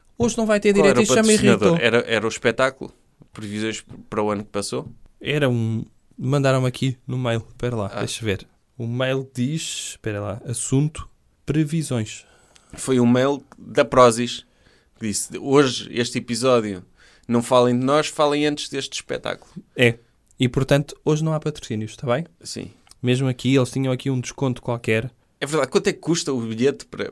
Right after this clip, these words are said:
Speaker 2: para, para o, ainda, o doutor ainda não disse.
Speaker 1: Oito euros.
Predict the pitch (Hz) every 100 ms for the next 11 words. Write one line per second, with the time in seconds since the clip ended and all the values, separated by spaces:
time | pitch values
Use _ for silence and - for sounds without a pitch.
0 | - - 104 - - 101 98 98 - -
1 | - - - _ - 101 107 107 110 120
2 | 117 131 139 147 113 - - _ _ -
3 | 131 131 117 107 110 -